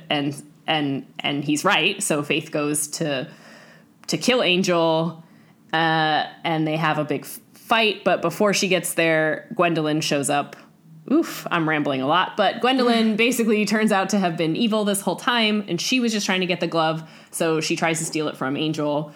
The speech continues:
Speaker 1: um, but Faith catches them, you know, and thinks that Angel is beating her up, so there's just a lot of misunderstandings, but finally, by the end of it, Gwendolyn, as I said, has revealed herself to have been evil the whole time. She puts the glove on,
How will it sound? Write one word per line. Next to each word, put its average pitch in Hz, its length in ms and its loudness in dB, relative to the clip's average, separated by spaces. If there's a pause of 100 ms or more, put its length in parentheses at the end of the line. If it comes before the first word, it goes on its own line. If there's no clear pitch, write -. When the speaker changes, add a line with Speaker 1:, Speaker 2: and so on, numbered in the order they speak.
(320)
Speaker 1:
um, 143 600 -2 (280)
but - 300 -4
Faith 165 240 0
catches 143 380 -2
them, 139 400 -2 (360)
you 175 80 0
know, 139 120 -2
and 143 120 -4
thinks 156 200 -4
that 151 100 -4
Angel 143 260 -6
is 131 120 -8
beating 147 240 -2
her 165 120 0
up, 208 280 0
so - 240 -2
there's 165 120 -2
just 220 160 -2
a 220 60 2
lot 208 220 2
of 185 80 -2
misunderstandings, 160 840 -2
but 143 140 -4
finally, 208 380 2
by 170 160 2
the 165 120 0
end 160 160 2
of 151 80 -2
it, 151 180 -2 (360)
Gwendolyn, 170 640 0
as 156 180 -2
I 151 60 0
said, 139 360 -2
has 160 160 -4
revealed 156 300 -2
herself 147 320 -2
to - 100 -6
have 143 160 -4
been 143 220 -4
evil 147 220 -4
the 143 80 -2
whole 143 120 -4
time. 208 520 0
She - 240 -2
puts 202 240 -2
the 175 80 -2
glove 160 260 0
on, 151 380 0